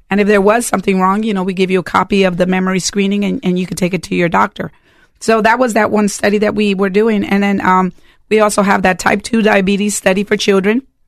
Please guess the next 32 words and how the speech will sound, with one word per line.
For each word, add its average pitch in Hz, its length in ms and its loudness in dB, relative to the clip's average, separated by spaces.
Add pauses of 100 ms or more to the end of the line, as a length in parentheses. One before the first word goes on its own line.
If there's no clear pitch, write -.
(100)
Um, 180 220 0
this 190 160 -2
one's 185 160 -2
been 190 160 -4
going 196 180 0
on 190 260 2 (800)
for 208 120 -4
a 220 40 2
while. 214 360 0 (420)
Um, 214 240 2
and 220 200 0
we're 220 140 2
looking 226 240 0
for - 100 -4
children 226 460 0
from 196 180 0
ten 208 260 0
to - 120 -8
seventeen 208 500 0
years 208 220 2
old 175 300 0 (380)
who 226 280 2
are, 190 540 2
um, 180 320 0
diabetic, 196 640 2 (500)
who 208 200 2
are 196 80 4
either 208 200 0
taking 202 400 0
metformin 202 640 0
for 202 160 0
diabetes 202 760 -2